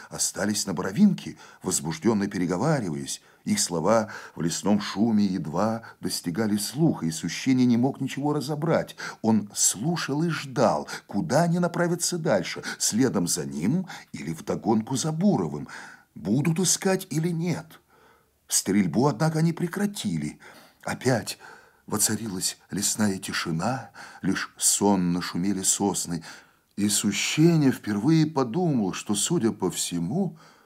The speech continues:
его расстрел пока что откладывается, и появляется странная возможность спастись.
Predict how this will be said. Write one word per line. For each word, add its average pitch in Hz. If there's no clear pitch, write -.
его 78
расстрел 113
пока 110
что -
откладывается, 127
и 90
появляется 101
странная 139
возможность 127
спастись. -